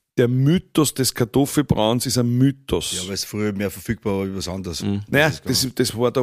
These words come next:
Speaker 1: ist nur einmal, ich glaube, es hat eine Zeit gegeben, wo, wo irgendein Tierchen, äh, die Ernten, der, die Getreideernten eliminiert hat und das Einzige, was über war, waren Kartoffeln und dann, äh, da ist das ein bisschen entstanden. Es war einfach, äh,
Speaker 2: Erdöpfen.
Speaker 1: Erdöpfelbraun.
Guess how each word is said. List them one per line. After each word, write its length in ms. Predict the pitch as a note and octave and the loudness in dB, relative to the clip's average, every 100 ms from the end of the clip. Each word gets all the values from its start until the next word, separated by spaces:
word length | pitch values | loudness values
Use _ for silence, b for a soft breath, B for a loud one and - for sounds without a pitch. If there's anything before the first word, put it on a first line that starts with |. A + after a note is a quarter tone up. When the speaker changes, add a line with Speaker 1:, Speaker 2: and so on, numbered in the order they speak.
| B2 | 0
Speaker 1:
ist 180 | C3+ - | -2 0
nur 200 | C#3 - | 0 0
einmal, 360 | G2+ C#3 D3+ C3 | 0 2 2 0
ich 60 | |
glaube, 200 | - B2 | 0 2
es 100 | B2 | 2
hat 80 | B2 | 0
eine 100 | B2+ | 0
Zeit 300 | - A2+ C3 - | 0 0 0 0
gegeben, 220 | C#3 B2+ | 0 2
wo, 220 | A#2+ B2 B B B | 2 0 B B B
wo 160 | - C3 - | -2 -2 2
irgendein 760 | C#3+ D#3 C#3+ C3 - A#2+ A#2 | 4 4 2 -2 -2 -4 -4
Tierchen, 640 | - C3+ D#3 D#3 C#3+ C3 C#3 | -4 2 2 2 -2 -4 -4
äh, 180 | A#2+ A#2 | -2 0
die 240 | A#2+ A#2+ | 0 0
Ernten, 640 | A#2 C#3 - C#3 B2+ B2 - | 0 0 -2 0 0 0 0
der, 200 | A#2 A#2 | 0 0
die 140 | A2+ | -4
Getreideernten 720 | A2 - G#2+ D3 A#2+ G#2 A2 | -4 -2 -2 0 0 -2 -2
eliminiert 540 | G#2+ A2 A2 A2+ B2+ C#3 | -2 0 0 2 2 0
hat 200 | C#3+ - b b - | -4 -6 b b -6
und 120 | A2+ | -4
das 120 | A#2 | -2
Einzige, 420 | G#2 A#2+ C#3+ B2 | -2 -2 -2 0
was 120 | A#2+ | 0
über 320 | B2 D3+ D3 B2+ | 0 2 4 4
war, 200 | A#2+ A#2+ | 0 0
waren 140 | A#2 A2 | -2 -2
Kartoffeln 460 | A2 B2 - A2+ | 0 0 0 0
und 180 | G#2+ G2+ | -2 0
dann, 260 | G#2+ A2+ G2+ | 0 0 0
äh, 120 | G#2+ | -4
da 160 | G#2+ A2+ | 0 0
ist 220 | A#2 - | 0 -2
das 120 | A2 | -2
ein 80 | A#2 | 0
bisschen 200 | A2+ A2+ | -2 -2
entstanden. 520 | G2+ - G2+ A#2 G#2+ | -2 -2 0 -2 -4
Es 120 | G2 | -2
war 140 | A#2 A2 | 0 2
einfach, 580 | A2 B2 A2 A2+ A2+ F#2 | 0 -2 0 0 0 -2
äh, 160 | G#2 | -2
Speaker 2:
Erdöpfen. 760 | B2 C3+ C#3+ C#3+ - C#3 B2+ B2 | 0 2 0 0 0 2 2 0
Speaker 1:
Erdöpfelbraun. 960 | B2+ C3 C#3 C#3+ - C#3+ C#3 B2 B2+ C3 | 0 2 4 2 2 2 4 4 2 0